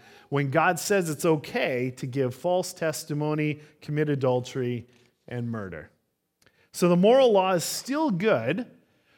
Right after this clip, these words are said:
but it was extremely limited, and the history of God's people proves it. The external obedience to the commandments never penetrated and never changed their hearts.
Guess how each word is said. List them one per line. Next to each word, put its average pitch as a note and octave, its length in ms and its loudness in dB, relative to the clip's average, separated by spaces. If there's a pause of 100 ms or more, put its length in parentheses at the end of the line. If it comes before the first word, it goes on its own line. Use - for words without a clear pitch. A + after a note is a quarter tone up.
(200)
but G3+ 120 4
it A#3+ 100 -6
was A3 220 -2
extremely C#4+ 1300 -4
limited, D3+ 920 0 (440)
and D3+ 180 0
the D#3 40 0
history C4 460 -2
of G3+ 140 -2
God's D3+ 360 0
people A#2+ 460 -8
proves C3 460 -4
it. - 180 -10 (520)
The D#3+ 120 6
external A#3+ 840 -2
obedience E3 680 -2
to F#3 140 -6
the F3 100 -4
commandments C3+ 800 -4
never D#3+ 540 -2
penetrated A#2 840 -8 (260)
and C#3 260 -4
never F#3 340 -6
changed G#2+ 760 -12 (300)
their C#3 160 -8
hearts. - 640 -14